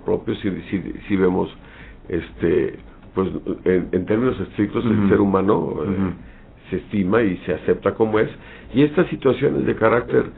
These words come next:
Speaker 1: este, quirúrgico en el cual puedes tú mejorar ciertos rasgos, se, se llevan y con un, con un bastante buena aceptación y bastante buen resultado. Eh, la cirugía plástica nasal, digamos que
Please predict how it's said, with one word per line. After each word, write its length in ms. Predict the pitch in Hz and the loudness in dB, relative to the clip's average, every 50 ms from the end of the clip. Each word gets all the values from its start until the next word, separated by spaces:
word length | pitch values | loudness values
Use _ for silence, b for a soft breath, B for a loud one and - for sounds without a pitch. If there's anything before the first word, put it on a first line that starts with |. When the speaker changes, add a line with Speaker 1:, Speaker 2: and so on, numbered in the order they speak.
| b b b b b b - - | b b b b b b -6 -2
Speaker 1:
este, 360 | - 95 90 - - 101 - | 0 0 0 0 -2 -4 -2
quirúrgico 640 | - 110 104 95 104 117 113 - 117 110 - 98 | 0 0 2 2 2 2 0 0 -4 -2 0 0
en 80 | 90 90 | 2 2
el 100 | 90 90 | 0 2
cual 220 | - 110 107 - - | 2 2 2 2 6
puedes 240 | - 113 107 101 - | 6 6 6 6 2
tú 100 | - 110 107 | 0 -2 0
mejorar 440 | 104 101 95 - 101 92 92 92 - | 0 0 2 2 4 4 4 2 2
ciertos 380 | - 110 101 95 - 104 98 85 82 80 - | 2 0 0 2 0 0 0 0 -2 0 2
rasgos, 420 | 98 95 92 85 85 - - - - B B B B B B B B - - - - | 2 2 2 2 -2 -4 -4 -6 -10 B B B B B B B B -20 -8 0 2
se, 260 | 104 98 95 90 85 - | 4 4 4 2 0 0
se 120 | - 101 101 | 0 2 4
llevan 380 | 101 107 107 107 123 131 135 B B B B B B - | 4 6 6 6 4 2 0 B B B B B B -6
y 100 | 104 104 | -4 -2
con 300 | 101 - 104 101 101 101 | 2 4 4 4 6 6
un, 460 | 101 107 117 117 117 117 107 - - - - | 4 4 4 4 2 0 -2 -4 -6 -2 0
con 200 | 101 92 95 95 | 0 2 4 4
un 380 | 104 107 110 110 104 104 101 98 | 2 2 2 0 -2 0 0 0
bastante 920 | 95 90 - - - 104 104 104 101 - 113 110 101 95 90 90 78 69 | 0 0 -2 -2 0 0 0 0 0 0 2 4 4 4 4 4 2 2
buena 260 | - 90 98 98 101 98 | 2 2 2 2 2 2
aceptación 640 | 90 95 90 - - 87 85 - - 101 113 117 - b b b b b b b b - | 0 -4 -6 -4 -6 -6 -6 -2 -2 -2 -2 -2 -4 b b b b b b b b -6
y 100 | - 92 | -4 0
bastante 640 | 85 90 85 - - 101 98 98 95 - 107 98 78 | 0 0 0 2 2 2 2 2 0 0 0 0 0
buen 300 | - 95 95 95 92 90 | 0 2 2 2 4 2
resultado. 540 | 92 87 - 85 82 76 - 82 80 - - B B B B B B B B B B - | 0 0 0 -4 -6 -4 -2 -4 -4 -4 -6 B B B B B B B B B B 0
Eh, 180 | - 92 98 92 | 2 4 4 4
la 140 | 90 92 92 | 4 2 2
cirugía 400 | - 101 95 92 90 - 110 107 | 0 -2 -2 -2 2 2 2 2
plástica 580 | - - 104 107 104 - 110 101 - 90 90 | 4 4 2 2 2 0 -4 -2 0 0 2
nasal, 360 | 87 87 87 - 110 123 135 | 2 0 0 0 0 0 0
digamos 420 | 131 117 92 98 101 101 101 98 - | 0 0 2 2 2 2 0 0 0
que 400 | - 104 92 85 87 85 58 - | 0 2 2 4 4 2 0 -2